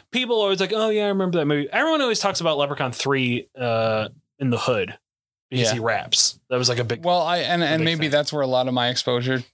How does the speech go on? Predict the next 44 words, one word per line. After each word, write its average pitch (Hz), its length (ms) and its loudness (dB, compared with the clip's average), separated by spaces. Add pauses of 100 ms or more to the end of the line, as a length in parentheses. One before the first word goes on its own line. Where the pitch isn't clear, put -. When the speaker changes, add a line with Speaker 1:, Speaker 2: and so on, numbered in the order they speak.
(180)
Speaker 2:
to 131 400 0 (120)
Speaker 1:
Right. 131 260 0
Speaker 2:
from 127 140 2
it 98 100 0
came. 135 240 0
But - 220 -2
I 147 100 2
feel 185 220 -2
like 127 200 0
Leprechaun 135 420 0
was 117 100 -2
always 139 420 0
on 131 160 0
T 127 200 0
V 127 180 2
on 113 200 0
W 120 300 2
B 120 360 2
for, 117 220 -2
like, 113 200 0
Sunday 120 300 2
matinees 117 580 0
and 113 80 0
stuff 117 240 0
like 117 180 0
that. 117 300 0
And, 113 100 0
like, 110 320 0 (480)
Speaker 1:
That 170 120 0
and, 208 200 0
uh, 139 240 0
Invasion 151 340 -2
of - 20 0
the 131 80 -2
Body 131 180 0
Snatchers. 104 580 -4 (320)
Speaker 2:
And, 139 320 -2
uh, 123 380 2
Batteries 151 580 0
Not 151 160 0
Included 156 480 0
and 131 140 0
Short 147 300 0
Circuit. - 480 0